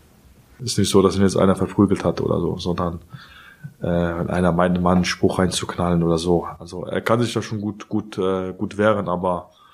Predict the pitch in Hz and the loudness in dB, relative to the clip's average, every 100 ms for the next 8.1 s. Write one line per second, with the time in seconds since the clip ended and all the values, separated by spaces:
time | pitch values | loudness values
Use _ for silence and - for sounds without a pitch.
0 | - _ - 95 104 - 101 101 101 101 | -20 _ -6 -6 -6 -8 -4 -4 -2 -2
1 | 92 - 95 92 90 87 87 82 - - | -2 -2 2 2 2 2 -2 -4 -12 -18
2 | 85 85 - _ _ - 90 85 - 98 | -14 -14 -16 _ _ -12 -8 -8 -4 -4
3 | 87 95 92 87 - 92 90 90 85 85 | -4 -2 0 0 2 2 2 0 0 -4
4 | - 90 90 87 - - 98 95 90 90 | -14 -8 -8 -8 -6 0 2 4 2 2
5 | 87 _ _ _ _ _ _ _ - 92 | -4 _ _ _ _ _ _ _ -10 -8
6 | 90 90 90 92 95 92 - 90 85 98 | -8 -8 -6 -4 -2 -2 -2 -4 -2 -2
7 | - - - 87 95 92 95 - - 92 | -4 -6 -4 2 4 4 0 -6 -6 -6
8 | 87 | -6